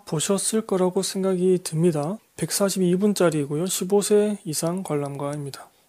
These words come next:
이게 원작이 있다고 합니다. 루만 일람의 세상을 뒤로 하고 라는 소설인데요. 한국에도 출간이 되었습니다. 넷플릭스 공식 집계에 따르면, 그러니까 공식 집계입니다. 다른 사이트의 집계가 아니라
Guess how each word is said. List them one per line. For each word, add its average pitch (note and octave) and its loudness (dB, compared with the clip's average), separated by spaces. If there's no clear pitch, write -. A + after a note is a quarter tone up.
이게 F3 0
원작이 G3 4
있다고 D#3+ 0
합니다. F#3 0
루만 F#3+ 6
일람의 E3+ 2
세상을 G#3+ 2
뒤로 D#3+ 2
하고 D#3 0
라는 D#3 -2
소설인데요. G3 0
한국에도 G3 4
출간이 F3 0
되었습니다. C#3+ -4
넷플릭스 F3+ 2
공식 F3 2
집계에 G3+ 2
따르면, F3 -2
그러니까 - -8
공식 F#3 2
집계입니다. D3+ -4
다른 D#3 0
사이트의 E3+ -2
집계가 - -8
아니라 C#3+ -8